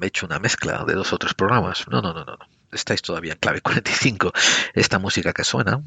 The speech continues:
es Iggy Pop. Y esta es su canción, Lust for Life, que apareció en un álbum que se titulaba también Lust for Life,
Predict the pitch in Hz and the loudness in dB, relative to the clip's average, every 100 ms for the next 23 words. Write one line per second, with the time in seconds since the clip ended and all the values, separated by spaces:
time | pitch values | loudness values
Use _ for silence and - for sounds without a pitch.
0 | 127 - 87 85 82 87 - - 98 - | -8 -4 -2 0 0 -2 -2 -4 -4 -2
1 | 139 131 120 104 95 90 - 78 - - | -2 2 4 4 0 -2 -2 -2 -4 -8
2 | - - - - - - _ _ _ _ | -8 -8 -12 -16 -20 -20 _ _ _ _
3 | _ _ - - - - - 110 - 104 | _ _ -14 -8 -8 -8 -6 -4 2 4
4 | 101 95 92 - 92 95 95 131 107 101 | 4 4 2 2 4 2 4 4 4 2
5 | - - - 92 - - - - 107 127 | -6 -2 2 4 4 0 -2 2 6 8
6 | 151 139 - - - - 135 143 143 214 | 6 4 -2 -4 -8 -2 2 4 4 4
7 | 233 190 139 156 170 113 107 - - 90 | 2 -2 -2 0 2 2 0 -6 -6 -4
8 | - - 101 - 85 101 92 87 - _ | -6 -6 -8 -6 0 2 2 -2 -6 _
9 | - 82 98 85 - 85 - - 78 - | -8 -2 -4 -4 -4 -2 -2 -2 0 2
10 | 76 - | 0 -2